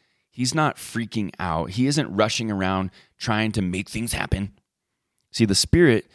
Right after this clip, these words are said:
he's not full of hatred. He's not full of revenge or rage. He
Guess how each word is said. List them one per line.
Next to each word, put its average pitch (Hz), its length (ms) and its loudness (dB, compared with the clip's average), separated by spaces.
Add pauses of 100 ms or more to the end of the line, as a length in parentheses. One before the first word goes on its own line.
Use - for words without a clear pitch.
(160)
he's 120 220 -2
not 143 220 0
full 127 300 2
of 104 120 2
hatred. 95 440 -2
He's 95 100 -6
not 120 160 -4
full 123 220 0
of 98 100 -2
revenge 92 540 0
or 87 80 0
rage. 92 380 -2
He 87 140 -6